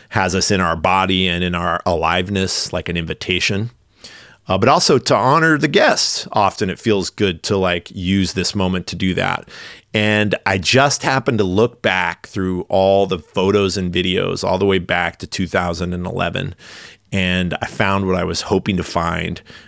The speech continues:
which is this audio of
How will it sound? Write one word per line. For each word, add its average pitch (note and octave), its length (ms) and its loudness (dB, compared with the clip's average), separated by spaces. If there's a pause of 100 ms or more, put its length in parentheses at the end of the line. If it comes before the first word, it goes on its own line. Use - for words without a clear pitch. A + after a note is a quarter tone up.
(140)
which F#2 260 -2
is F2 320 0
this F#2+ 300 0
audio F2+ 800 0 (100)
of E2+ 680 -2